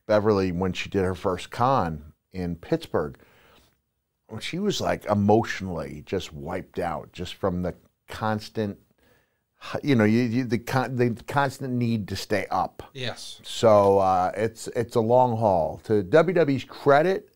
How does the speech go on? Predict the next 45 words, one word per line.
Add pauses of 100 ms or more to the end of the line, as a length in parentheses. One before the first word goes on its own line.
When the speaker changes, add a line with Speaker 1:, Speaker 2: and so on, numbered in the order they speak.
Speaker 1:
I
guess
it's
to
their
credit, (1080)
you,
they're
nev-,
they
never
put
their
superstars
in
a
situation
where
there's
anything
but
a
line.
Speaker 2:
Yes.
Speaker 1:
So
W
W
E
appearances
are (140)
two, (400)
maybe
three
hours
tops.
Speaker 2:
Right. (220)
Speaker 1:
But
in
these
cases,
you're
there
seven,
eight
hours,